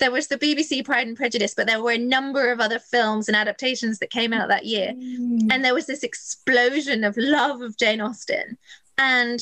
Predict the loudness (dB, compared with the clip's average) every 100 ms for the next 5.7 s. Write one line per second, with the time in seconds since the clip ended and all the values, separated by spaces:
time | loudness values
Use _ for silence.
0 | -2 2 2 4 2 2 0 -2 0 -2
1 | 0 2 0 -2 0 0 0 -10 -10 -8
2 | -2 -2 0 0 0 0 0 0 -2 -2
3 | 0 2 4 4 2 2 0 -2 -6 -4
4 | -2 0 -2 -2 -4 -6 2 4 4 0
5 | 0 -2 0 0 0 2 0